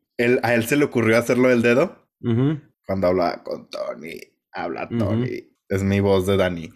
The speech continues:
Speaker 2: Ajá.
Speaker 1: Este, y, eh, Kubrick cuidó mucho a Danny, aunque no lo crean, Kubrick tiene algo de corazón. Y el
Speaker 2: <laughs>
Speaker 1: niño no sabía que estaba grabando una película de miedo.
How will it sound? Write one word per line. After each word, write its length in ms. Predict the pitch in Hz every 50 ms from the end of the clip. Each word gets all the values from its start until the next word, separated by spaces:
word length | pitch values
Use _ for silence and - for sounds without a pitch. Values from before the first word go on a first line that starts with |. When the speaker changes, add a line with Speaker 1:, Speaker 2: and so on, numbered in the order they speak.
| - - _ -
Speaker 2:
Ajá. 100 | 101 95
Speaker 1:
Este, 840 | 90 101 104 - - 101 95 95 98 98 98 95 95 95 95 98 - -
y, 720 | 120 123 123 127 127 131 127 131 131 135 135 - - _ _ _ -
eh, 680 | - 127 120 117 117 113 113 110 113 110 110 110 107 -
Kubrick 320 | - 127 120 127 143 147 -
cuidó 340 | - 135 123 113 110 110
mucho 380 | 113 113 117 117 117 - - 120
a 40 | 113
Danny, 480 | 107 104 104 104 120 165 196 - - _ _ _ -
aunque 200 | 101 95 - 98
no 120 | 95 92
lo 100 | 95 101
crean, 240 | 101 113 107 104 101
Kubrick 320 | 101 110 101 104 104 101 -
tiene 200 | 107 101 95 95
algo 180 | 95 90 98 98
de 80 | 92
corazón. 480 | - 98 87 85 - 98 104 123 - - - - - - - - - _ _ _
Y 240 | - 113 110 110 107
el 180 | 104 101 104 110
Speaker 2:
<laughs> 0 |
Speaker 1:
niño 240 | 117 113 110 117 127
no 200 | 131 127 131 127 123
sabía 500 | - 151 135 123 120 120 120 127 120 -
que 100 | - 107
estaba 300 | 95 - - 98 98 101
grabando 320 | 104 104 101 101 101 101
una 140 | 104 104 101
película 320 | 104 98 90 - 98 92 90
de 60 | 85
miedo. 380 | 85 87 90 85 78 - -